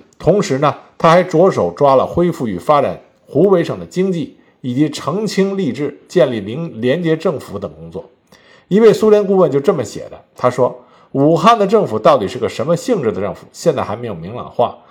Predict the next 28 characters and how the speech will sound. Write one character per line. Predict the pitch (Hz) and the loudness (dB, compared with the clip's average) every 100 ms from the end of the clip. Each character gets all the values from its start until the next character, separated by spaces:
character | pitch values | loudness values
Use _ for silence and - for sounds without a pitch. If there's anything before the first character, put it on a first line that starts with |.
| _ | _
但 | - 202 | 2 2
谁 | - 151 185 | 2 2 4
在 | 240 208 | 6 4
统 | - 113 | 2 -4
治 | 143 | -4
武 | 113 | -2
汉 | 90 123 | -2 -4
呢？ | 104 95 _ - | -6 -16 _ 0
邓 | 202 | 0
演 | 104 76 | 0 -8
达 | 78 | -8
将 | 107 110 | -6 -6
军， | 90 67 _ _ _ _ _ _ | -8 -16 _ _ _ _ _ _
他 | - 220 | 2 4
是 | |
国 | 196 175 | 4 2
民 | 196 | 2
党 | 180 180 | 2 0
左 | - | -2
派、 | - 127 131 - _ _ _ | 0 0 0 -4 _ _ _
南 | 127 147 185 | 2 2 2
军 | 196 | -2
总 | 180 120 101 | -2 -4 -2
政 | 185 | -2
治 | 147 | 0
部 | 117 | -4
主 | 117 82 | -6 -2
任， | 117 135 | 0 0